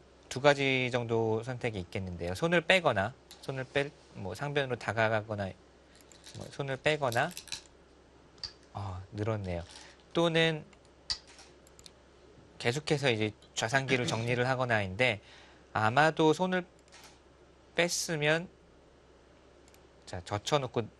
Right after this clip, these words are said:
이, 있는 수가 없죠. 손을 뺐으면 흑이 이런 식으로 전투를 바로 벌일 수도 있었을 것 같아요. 변상희 선수는 지금 극단적인 실리 전법을 사용을 하고 있고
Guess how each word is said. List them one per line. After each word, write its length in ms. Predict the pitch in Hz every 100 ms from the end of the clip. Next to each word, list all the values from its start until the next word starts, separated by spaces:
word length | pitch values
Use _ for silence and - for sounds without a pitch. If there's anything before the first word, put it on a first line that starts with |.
| - - -
이, 200 | 110 95 - -
있는 280 | 110 104 104
수가 200 | 104 107
없죠. 160 | 87 113
손을 160 | 135
뺐으면 500 | 131 147 - 143 135 - - - -
흑이 160 | 170 160
이런 220 | 120 165
식으로 240 | 190 196
전투를 420 | 156 123 - 151 139
바로 360 | 113 117 110 - -
벌일 220 | 110 110
수도 260 | 107 - 101
있었을 280 | 87 92 -
것 80 |
같아요. 400 | 85 - - 85 82 - - - -
변상희 380 | 139 139 190
선수는 520 | 190 185 175 160 143 135
지금 380 | 120 117 117 117 - - - - - - - - - - - - - -
극단적인 480 | 135 - 175 165 156
실리 240 | 190 190
전법을 360 | 160 127 123 120
사용을 340 | 139 131 123
하고 200 | 131 131
있고 380 | 98 - 127